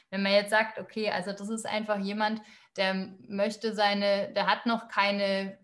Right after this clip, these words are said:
Führungspersönlichkeit oder der kann seine Rolle noch nicht wirklich definieren,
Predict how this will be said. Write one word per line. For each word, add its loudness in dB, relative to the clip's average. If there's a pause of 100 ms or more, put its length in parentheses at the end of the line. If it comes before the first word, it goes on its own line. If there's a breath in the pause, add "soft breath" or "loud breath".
(120)
Führungspersönlichkeit 0
oder 0
der -4
kann 0
seine 0 (120)
Rolle 2
noch 0
nicht -6
wirklich -4
definieren, 0